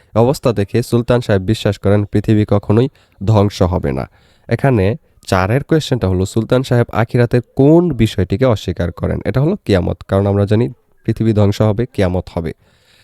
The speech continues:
এরপর পাঁচ নাম্বার, সুলতান সাহেবের ধারণার ফলে তাকে বলা যায় কাফির, যেহেতু তিনি এই যে কিয়ামত এটাকে বিশ্বাস করেন না।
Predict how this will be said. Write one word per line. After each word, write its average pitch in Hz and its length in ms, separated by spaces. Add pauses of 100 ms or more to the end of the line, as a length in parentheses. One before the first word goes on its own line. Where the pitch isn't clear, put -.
(140)
এরপর 107 260
পাঁচ 104 280
নাম্বার, 113 260
সুলতান 135 560
সাহেবের 98 460
ধারণার 120 540
ফলে 95 500
তাকে 95 240
বলা 95 420
যায় 113 180 (520)
কাফির, 117 480
যেহেতু 104 340
তিনি 117 320 (260)
এই 113 240
যে 98 180
কিয়ামত 92 520
এটাকে 101 280
বিশ্বাস 95 360
করেন 87 300
না। 85 200